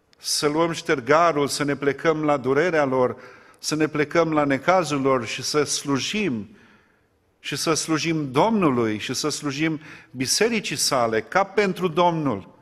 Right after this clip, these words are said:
am pierdut tot. Dar ucenicia mai înseamnă,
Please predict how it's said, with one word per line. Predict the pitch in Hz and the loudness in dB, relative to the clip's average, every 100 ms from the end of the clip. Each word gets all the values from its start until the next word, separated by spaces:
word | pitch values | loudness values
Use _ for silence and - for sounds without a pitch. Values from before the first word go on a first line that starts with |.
| _ _ _ _ _ | _ _ _ _ _
am | 143 143 | -2 2
pierdut | 160 143 156 - | 0 0 -2 0
tot. | 226 190 - - - _ _ _ _ _ _ _ _ _ _ _ _ _ _ _ _ _ _ _ _ _ _ _ _ - | -2 -2 -8 -20 -20 _ _ _ _ _ _ _ _ _ _ _ _ _ _ _ _ _ _ _ _ _ _ _ _ -4
Dar | 135 143 | 0 0
ucenicia | 147 156 147 139 - 185 156 | -2 -4 -4 -4 -2 -2 0
mai | 151 143 | 0 -2
înseamnă, | 131 - 170 156 151 143 131 131 | -2 0 0 0 0 -2 -4 -8